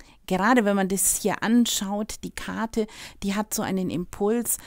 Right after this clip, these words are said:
so einen Fließenlass-Impuls, dass du, i-, ja, nicht nur annehmen, sondern wirklich auch, dass du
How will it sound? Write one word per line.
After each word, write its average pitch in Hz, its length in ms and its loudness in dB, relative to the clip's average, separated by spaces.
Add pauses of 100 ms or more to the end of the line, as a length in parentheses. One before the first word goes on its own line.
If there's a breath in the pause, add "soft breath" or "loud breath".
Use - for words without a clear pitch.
(160 loud breath)
so - 140 -2
einen 196 180 2
Fließenlass-Impuls, 180 2250 0
dass - 240 -4
du, 190 80 -4 (960 loud breath)
i-, 165 220 -6
ja, 220 340 4
nicht 202 640 6
nur 214 240 6
annehmen, 262 560 8
sondern 214 400 2
wirklich 220 380 -4
auch, 202 240 -2
dass - 400 -6
du 262 340 2